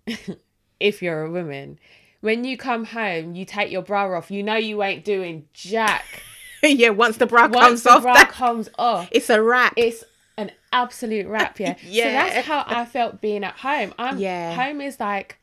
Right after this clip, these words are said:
Speaker 1: my re-, my relaxation place is where I sit, is where I chill.
Speaker 2: Yeah.
Speaker 1: So to find the motivation to not only do it was one thing, but then also to stick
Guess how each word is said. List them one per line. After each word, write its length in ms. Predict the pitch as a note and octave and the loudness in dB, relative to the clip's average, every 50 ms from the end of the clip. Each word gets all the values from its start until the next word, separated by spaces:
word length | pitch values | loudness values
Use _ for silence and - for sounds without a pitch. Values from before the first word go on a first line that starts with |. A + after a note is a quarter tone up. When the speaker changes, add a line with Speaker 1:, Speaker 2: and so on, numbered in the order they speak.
| _ _ - | _ _ -10
Speaker 1:
my 160 | G#3 G#3+ G#3+ | -6 -6 -4
re-, 200 | G#3 G3 G3+ G3+ - _ _ _ | -4 -4 -4 -6 -8 _ _ _
my 160 | A3 G#3+ G3+ | -6 -6 -4
relaxation 720 | G#3 G3+ G#3+ G#3 G#3 G3 - - - G#3+ A3 G#3+ - G#3 G3 | -4 -4 -4 -4 -6 -6 -8 -8 -8 -8 -6 -8 -10 -12 -12
place 320 | F#3 - F3+ F3 E3+ - | -10 -8 -8 -8 -8 -10
is 180 | - F3+ F3+ F#3+ | -12 -14 -12 -10
where 160 | F#3 F#3 F3+ | -10 -8 -8
I 100 | F3 E3+ | -8 -8
sit, 280 | - - A#3 A#3 - - | -10 -10 -10 -10 -10 -10
is 160 | F#3 F3+ - | -12 -12 -10
where 160 | F#3+ F#3+ F3+ | -10 -8 -8
I 80 | F3 E3+ | -8 -10
chill. 720 | E3 - - - A3 G3+ F#3+ F3 E3 E3+ E3+ F3+ G3 G3+ _ _ _ _ _ _ _ - | -12 -14 -16 -12 -10 -10 -8 -8 -10 -10 -12 -12 -14 -14 _ _ _ _ _ _ _ -14
Speaker 2:
Yeah. 420 | G3 G3+ G#3 G3+ G3 F#3 F#3 F3+ | -12 -10 -10 -10 -10 -10 -12 -12
Speaker 1:
So 400 | F3+ F3+ B3 A3 A3 G#3+ G#3 G3 - - | -12 -8 -6 -4 -4 -4 -4 -6 -8 -10
to 120 | - - A3 | -12 -12 -12
find 320 | G#3+ - B3 C4 B3+ B3+ | -10 -8 -6 -6 -6 -6
the 60 | B3+ | -8
motivation 1080 | A#3+ A#3+ A#3 A3+ - G#3+ G3 G#3 G#3 A3 A#3 A3 - - F3 E3 F3 - F3 F3 F3+ F#3 _ _ _ _ _ _ | -8 -6 -6 -6 -8 -8 -8 -6 -6 -6 -6 -8 -10 -12 -12 -10 -10 -12 -14 -16 -18 -20 _ _ _ _ _ _
to 140 | - - A3 | -10 -8 -6
not 200 | G#3+ G#3 - G#3 | -6 -6 -6 -6
only 200 | G#3+ G#3+ G#3 G3+ | -6 -6 -6 -6
do 100 | G#3 G#3+ | -6 -6
it 220 | G#3 F3 - - | -6 -6 -6 -8
was 120 | F3 E3+ E3+ | -10 -12 -10
one 280 | F3+ G3+ G3+ G#3+ G#3+ | -8 -8 -8 -8 -10
thing, 440 | G3 - - - - - F3 F#3 F#3 _ _ _ _ | -12 -14 -16 -16 -16 -14 -14 -16 -18 _ _ _ _
but 160 | - G3+ - G3 | -10 -10 -4 -2
then 180 | A3 G#3+ - - | -2 -2 -2 -4
also 380 | - G#3+ A#3+ A#3 A3+ - G#3 G3 | -8 -8 -8 -8 -10 -10 -10 -10
to 240 | F#3+ - G#3+ F#3 E3 | -10 -10 -10 -12 -10
stick 400 | - - - G#3 F3+ - - | -12 -12 -10 -10 -10 -12 -14